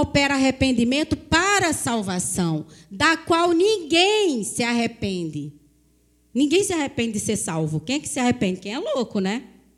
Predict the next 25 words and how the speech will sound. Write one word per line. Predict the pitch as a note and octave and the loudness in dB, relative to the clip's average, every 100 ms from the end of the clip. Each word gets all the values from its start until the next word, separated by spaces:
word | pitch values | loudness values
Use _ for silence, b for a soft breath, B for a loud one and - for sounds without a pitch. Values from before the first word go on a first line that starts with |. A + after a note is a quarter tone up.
| _ | _
Se | - | -4
arrepende | G3 G#3 G#3 F#3+ | 0 0 0 -2
de | F#3+ | -2
ser | G3+ | -6
salvo. | G3 D#3+ D#3+ D#3 - - b b b | -6 -6 -4 -6 -10 -16 b b b
<laughs> | - - A#3+ A#3 - F#3 - - - A3 | -10 -4 -2 -4 -8 -14 -16 -20 -14 -2
Mas | C4 E4 | 2 4
a | F4+ | 2
tristeza | F#4 F#4 D#4+ - F#4 G#4+ F4+ | 2 2 0 2 0 2 0
do | D#4 D4 | 2 4
mundo | C4 E4+ G4+ F4+ | 4 4 4 2
opera | E4 D#4+ E4+ D#4+ | 2 4 6 6
o | D#4 | 6
quê? | D#4+ F#4 A4+ - _ b b b | 2 -2 -2 -10 _ b b b
Morte, | C#4+ F#4 G4+ - | 0 2 0 -2
porque | - C4 | -4 -4
a | |
tristeza | B3 A#3 - A#3 G#3 | -2 -2 0 -2 0
do | E3+ | -2
mundo, | E3 G3 A#3+ - B B B | -2 -2 -4 -6 B B B
"Ah, | G3 | -12
eu | G#3 | -10
tô | G3+ | -4
muito | F#3+ F#3+ G3 | -2 -2 -4
triste." | G3 F#3+ | -8 -10